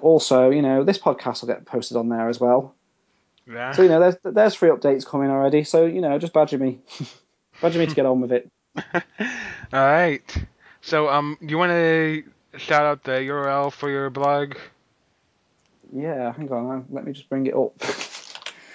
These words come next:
Speaker 1: Um, well, it's called The British Blog of Oz. So if you just type that into Google anyway, it will bring me up.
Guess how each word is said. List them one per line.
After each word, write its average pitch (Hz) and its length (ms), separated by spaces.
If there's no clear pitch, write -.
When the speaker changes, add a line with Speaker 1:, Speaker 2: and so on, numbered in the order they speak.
Speaker 1:
Um, 110 640
well, 143 100
it's 117 120
called 160 280
The 139 60
British 156 280
Blog 165 220
of 170 80
Oz. 123 480
So - 100
if 110 80
you 131 80
just - 180
type 139 220
that 113 140
into 143 160
Google 131 320
anyway, 117 340
it 110 120
will 123 120
bring 127 220
me 147 100
up. 131 260